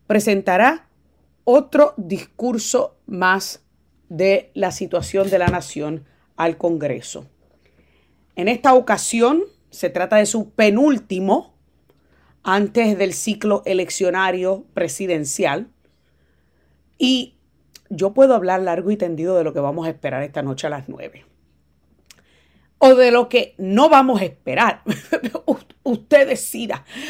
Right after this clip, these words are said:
Yo creo que la, la lista es mucho más larga de lo que no va a mencionar que la lista de lo que sí va a mencionar.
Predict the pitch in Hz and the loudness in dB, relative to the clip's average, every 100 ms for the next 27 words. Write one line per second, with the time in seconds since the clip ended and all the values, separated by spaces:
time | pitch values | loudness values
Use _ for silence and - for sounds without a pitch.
0 | 247 - 277 339 349 285 233 - 226 208 | -6 0 2 4 4 4 2 0 -2 0
1 | 226 226 269 233 262 262 226 202 214 220 | -2 0 0 2 0 0 2 4 6 6
2 | 165 165 208 _ _ _ _ _ 170 208 | 4 -2 -6 _ _ _ _ _ -2 2
3 | 208 202 202 190 - _ 180 180 220 269 | 2 0 0 -2 -4 _ -8 -2 4 6
4 | 262 254 247 - 208 190 226 180 247 - | 6 4 0 -2 -2 2 2 2 -2 -12
5 | _ _ _ _ _ _ - 247 208 180 | _ _ _ _ _ _ 0 2 4 2
6 | 196 - 220 208 180 147 135 165 156 147 | -2 2 2 2 -2 -4 -10 -8 -6 -6
7 | 143 127 - 110 - - | -8 -12 -16 -18 -20 -20